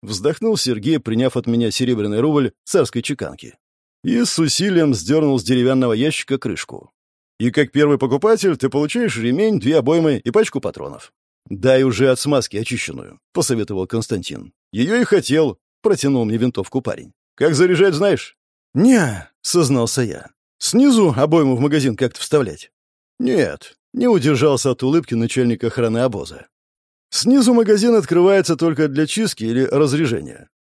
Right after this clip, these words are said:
а обойма вообще не вставляется». Он забрал у меня винтовку и открыл затвор. «Патроны укладываешь либо по одному, либо упираешь обойму и сдвигаешь в магазин все пять штук сразу». «Понятно»,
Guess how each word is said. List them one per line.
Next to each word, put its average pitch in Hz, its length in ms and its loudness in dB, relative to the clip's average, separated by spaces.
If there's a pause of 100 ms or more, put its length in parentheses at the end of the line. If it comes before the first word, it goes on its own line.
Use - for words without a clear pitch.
(120)
а 135 180 4
обойма 151 380 4
вообще 165 360 2
не 127 100 0
вставляется». - 680 -2 (540)
Он 208 240 0
забрал 120 440 2
у 120 40 0
меня 117 200 0
винтовку 185 520 0
и 165 160 -2
открыл 127 400 0
затвор. 104 480 -6 (400)
«Патроны 160 400 2
укладываешь 151 580 2
либо 143 320 0
по 143 160 2
одному, 156 440 0 (260)
либо 202 220 0
упираешь 196 500 2
обойму 170 440 2
и 117 40 -2
сдвигаешь 151 480 0
в 123 60 -4
магазин 135 400 0
все 180 200 -2
пять 160 220 -2
штук 156 220 -8
сразу». 85 480 -8 (300)
«Понятно», 190 720 2